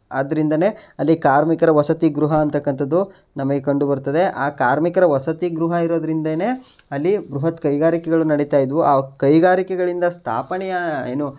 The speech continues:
ಆ, ಆ ಕೈಗಾರಿಕೆಗಳಿಂದ ಉತ್ಪತ್ತಿಯಾದಂಥ ವಸ್ತುಗಳನ್ನು ಸಂಗ್ರಹಿಸ್ಲಿಕ್ಕೆ ಉಗ್ರಾಣಗಳನ್ನ, ಬೃಹತ್ ಉಗ್ರಾಣಗಳನ್ನ ಈ ಒಂದು ಹರಪ್ಪ ನಿವೇಶನದಲ್ಲಿ, ಆ, ನಿರ್ಮಾಣ ಮಾಡಿದ್ರು ಅಂತಕ್ಕಂಥದ್ದು ನಮಗೆ ತಿಳಿದು ಬರ್ತದೆ. So,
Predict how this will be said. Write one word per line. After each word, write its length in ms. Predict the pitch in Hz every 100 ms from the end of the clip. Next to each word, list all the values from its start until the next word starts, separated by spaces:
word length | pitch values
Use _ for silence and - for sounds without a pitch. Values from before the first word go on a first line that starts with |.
| - _ 123
ಆ, 80 | 120 120 117 - - _ _
ಆ 80 | 117
ಕೈಗಾರಿಕೆಗಳಿಂದ 800 | 123 135 143 165 170 175 170 170
ಉತ್ಪತ್ತಿಯಾದಂಥ 880 | 165 135 - 165 165 185 180 170 170
ವಸ್ತುಗಳನ್ನು 1000 | 160 123 120 - 170 180 170 143 165 180 _ _ -
ಸಂಗ್ರಹಿಸ್ಲಿಕ್ಕೆ 920 | 131 143 165 180 180 165 165 196 208 -
ಉಗ್ರಾಣಗಳನ್ನ, 840 | 120 117 143 151 151 147 139 147
ಬೃಹತ್ 400 | 170 131 131 139
ಉಗ್ರಾಣಗಳನ್ನ 760 | 127 117 131 147 147 143 135 139 214 - - _
ಈ 20 |
ಒಂದು 260 | 120 123 156
ಹರಪ್ಪ 500 | 170 - 113 123 -
ನಿವೇಶನದಲ್ಲಿ, 1120 | 139 131 131 131 131 127 123 127 190 262 - _ _ _ _ _ _ _ _ _ _ _ _ -
ಆ, 360 | 120 117 117
ನಿರ್ಮಾಣ 460 | 117 120 120 135 143
ಮಾಡಿದ್ರು 420 | 139 131 143 135
ಅಂತಕ್ಕಂಥದ್ದು 840 | 135 131 131 120 120 135 180 180 _ _
ನಮಗೆ 460 | 120 123 135 147 - -
ತಿಳಿದು 240 | 131 131
ಬರ್ತದೆ. 420 | 123 123 127 143
So, 460 | 165 - 135 147